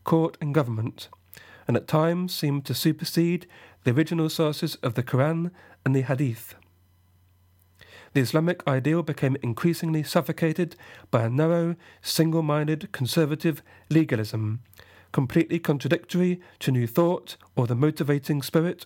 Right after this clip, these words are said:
of religion. There was no room for theology, philosophy, or mysticism, which were treated with outright hostility, as demonstrated by their public burning of the works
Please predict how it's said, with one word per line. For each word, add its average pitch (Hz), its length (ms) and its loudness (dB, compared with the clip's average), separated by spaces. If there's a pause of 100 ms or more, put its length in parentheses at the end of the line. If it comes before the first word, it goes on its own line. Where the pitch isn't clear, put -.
(140)
of 131 140 0
religion. 120 440 -2 (1500)
There 135 60 4
was 127 120 0
no 131 140 2
room 160 320 0
for 131 140 -4
theology, 156 640 0 (200)
philosophy, 156 600 0 (100)
or 139 120 -2
mysticism, 117 720 -2 (340)
which - 240 -2
were 139 60 0
treated 160 400 0
with 123 260 -2
outright 151 560 2
hostility, 123 640 0 (640)
as 127 160 2
demonstrated 151 680 0 (120)
by 127 240 2
their 120 160 0
public 151 480 -2 (300)
burning 165 360 4
of 139 100 -2
the 123 100 0
works - 580 -2